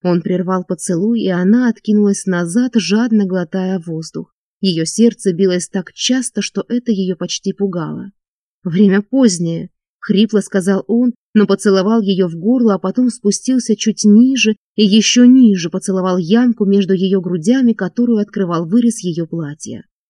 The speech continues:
Бланш раскрыла рот и беззвучно ахнула от удовольствия, пораженная тем, как ее опьяняло прикосновение его губ к коже между грудями,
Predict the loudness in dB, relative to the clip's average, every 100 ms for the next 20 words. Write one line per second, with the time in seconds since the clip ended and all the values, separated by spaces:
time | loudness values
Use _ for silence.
0 | _ 0 2 2 2 0 0 0 0 2
1 | 2 2 -2 -2 -4 2 2 2 -2 -2
2 | 0 0 0 -4 -4 -2 -2 0 -2 -2
3 | -4 -4 -6 -8 -6 -6 -4 -4 -2 -2
4 | -2 -4 -6 -4 -4 -4 _ _ -4 2
5 | 4 4 2 -2 -4 0 2 2 0 -2
6 | -2 -2 -2 -2 2 4 4 2 2 -2
7 | -4 -4 -6 _ _ _ _ 0 0 2
8 | 0 0 -2 -4 -4 -2 -2 -4 -4 -6
9 | -10